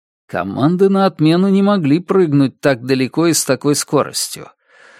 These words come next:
Дежарден уменьшил фильтрацию, теперь он видел не только автономные сигналы тревоги, но и маленькие программы, посланные для их отзыва. Пакетные файлы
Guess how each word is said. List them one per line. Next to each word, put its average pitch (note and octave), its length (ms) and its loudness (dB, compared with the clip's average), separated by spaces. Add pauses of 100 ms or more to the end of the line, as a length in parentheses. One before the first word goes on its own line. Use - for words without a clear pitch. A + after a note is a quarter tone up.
(140)
Дежарден D3 640 2
уменьшил D3+ 500 2
фильтрацию, A#2 800 -4
теперь D#3+ 380 -2
он F3 100 2
видел D#3+ 280 2
не D3 160 4
только C3 400 0
автономные D3 640 0
сигналы C3 540 0
тревоги, C3 600 -2
но A#2+ 260 0
и C3+ 120 2
маленькие E3+ 640 -2
программы, D#3+ 600 -2
посланные C3+ 600 0
для A#2+ 160 0
их C3 220 -2
отзыва. A2+ 500 -4 (640)
Пакетные F3+ 680 -2
файлы B2+ 640 0